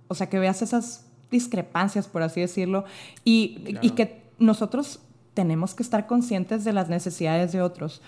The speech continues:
Speaker 1: Aquí quería agregar el que yo sé y he escuchado comentarios y he leído comentarios de personas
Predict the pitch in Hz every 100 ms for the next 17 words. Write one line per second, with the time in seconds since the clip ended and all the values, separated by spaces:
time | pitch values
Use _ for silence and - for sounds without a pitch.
0 | - - - - - - - _ 214 208
1 | 220 226 220 220 214 196 196 190 180 180
2 | - - 185 180 170 - 175 165 156 -
3 | - - 160 175 180 - 175 185 226 185
4 | 170 160 - - 185 185 185 170 160 170
5 | 208 180 170 175 180 185 185 165 160 156
6 | 185 226 - - 170 165 156 160 147 151
7 | 147 -